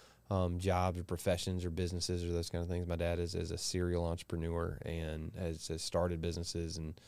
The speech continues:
sold businesses and, and that kind of stuff. That's kinda his,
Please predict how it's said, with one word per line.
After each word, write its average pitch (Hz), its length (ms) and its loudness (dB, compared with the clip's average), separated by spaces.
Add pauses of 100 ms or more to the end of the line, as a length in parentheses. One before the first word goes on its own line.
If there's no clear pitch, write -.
(160)
sold 92 380 2
businesses 85 680 -2
and, 80 200 -6
and 82 160 -4
that 80 80 -4
kind 82 140 -4
of 82 40 -6
stuff. 82 200 -4
That's 82 140 -4
kinda 80 200 -2
his, 80 400 -4